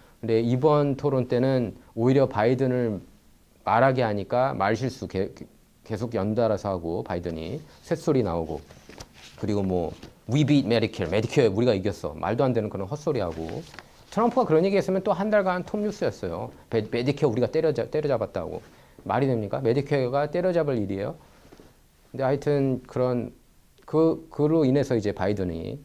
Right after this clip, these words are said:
어, 사퇴하게 된 거고요. 이제 카말라로 바뀐 건데, 어, 다음 장면 보겠습니다. 그래서 그 해리스 캠프,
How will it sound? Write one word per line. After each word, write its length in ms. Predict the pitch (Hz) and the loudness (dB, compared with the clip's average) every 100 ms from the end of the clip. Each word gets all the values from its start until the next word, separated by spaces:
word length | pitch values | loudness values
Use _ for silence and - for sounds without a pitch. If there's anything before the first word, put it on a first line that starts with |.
| - | -16
어, 160 | - 73 | -14 -12
사퇴하게 460 | - 143 143 113 104 | -8 -8 -4 -4 -4
된 180 | 87 87 | -6 -6
거고요. 380 | 87 80 78 98 | -6 -6 -8 -8
이제 140 | - | -8
카말라로 460 | - 135 127 95 92 | -6 -4 -2 -2 -4
바뀐 280 | - 92 | -8 -10
건데, 320 | 85 80 95 87 - - - - _ - | -10 -8 -8 -8 -12 -20 -20 -20 _ -16
어, 80 | 87 | -6
다음 160 | 117 | -4
장면 180 | 123 110 | 0 -2
보겠습니다. 480 | 85 82 - 85 - - _ _ _ _ _ _ _ _ _ _ _ _ _ _ _ _ _ _ _ _ | -2 -8 -10 -14 -14 -18 _ _ _ _ _ _ _ _ _ _ _ _ _ _ _ _ _ _ _ _
그래서 460 | - 143 160 151 147 | -4 2 4 6 4
그 380 | 147 139 131 127 | 2 4 4 4
해리스 280 | 147 220 220 | 4 2 0
캠프, 760 | - 160 - 127 135 233 254 | 0 0 2 2 4 2 -2